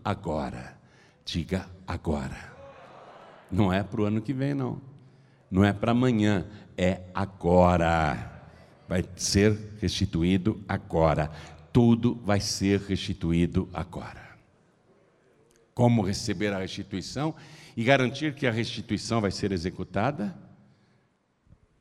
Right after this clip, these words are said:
Jesus tem que estar com você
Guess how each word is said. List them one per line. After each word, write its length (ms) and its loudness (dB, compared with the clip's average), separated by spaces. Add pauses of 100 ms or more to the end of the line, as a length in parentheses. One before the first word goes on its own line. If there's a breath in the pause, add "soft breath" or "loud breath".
(160)
Jesus 1200 -6 (920 soft breath)
tem 160 2
que 100 -12
estar 320 -6
com 120 -10
você 360 -10